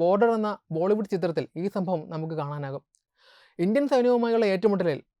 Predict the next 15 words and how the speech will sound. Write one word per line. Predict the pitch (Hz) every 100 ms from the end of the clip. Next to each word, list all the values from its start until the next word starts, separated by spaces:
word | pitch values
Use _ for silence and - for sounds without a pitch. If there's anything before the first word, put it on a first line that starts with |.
| -
പാകിസ്ഥാന്റെ | 180 190 208 196 180
പന്ത്രണ്ട് | 170 214 240
ടാങ്കുകൾ | 208 175 165 135 -
ആ | 160
രാത്രി | 165 147 143
തകർന്നു. | 135 131 143 - _ -
നിരവധി | 156 165
സൈനികരും | 170 165 165 160 156
കൊല്ലപ്പെട്ടു. | 143 139 139 - - _ _ 180
മറുവശത്ത് | 190 240 240 214 190
രണ്ട് | 190 202 240
ഇന്ത്യൻ | 202 214 233
സൈനികർ | 214 196 170 156
വീരമൃത്യു | 165 185 175 147 143
വരിച്ചു. | 139 -